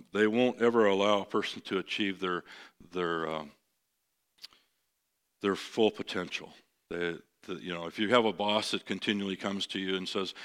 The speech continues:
"Get this done, or, or it's your last day," you know, tha-, that's motivation, but it's not great motivation, and it probably won't,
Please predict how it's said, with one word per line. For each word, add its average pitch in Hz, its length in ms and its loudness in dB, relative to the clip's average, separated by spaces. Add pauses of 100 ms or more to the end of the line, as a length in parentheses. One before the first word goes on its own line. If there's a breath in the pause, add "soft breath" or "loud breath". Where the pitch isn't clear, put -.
(260 loud breath)
"Get 120 200 6
this 131 200 4
done, 120 260 6
or, 101 160 4 (140)
or 92 220 -4
it's - 160 -8
your 104 160 0
last 104 300 0
day," 92 280 -2
you 87 200 -6
know, 87 160 -4 (720 loud breath)
tha-, 156 220 -2
that's 175 220 -4
motivation, 151 680 4
but 98 140 0
it's - 200 -8
not 113 300 2 (580)
great 110 280 2
motivation, 85 680 -6
and 85 120 -8
it - 60 -20
probably 113 200 0
won't, 107 260 -2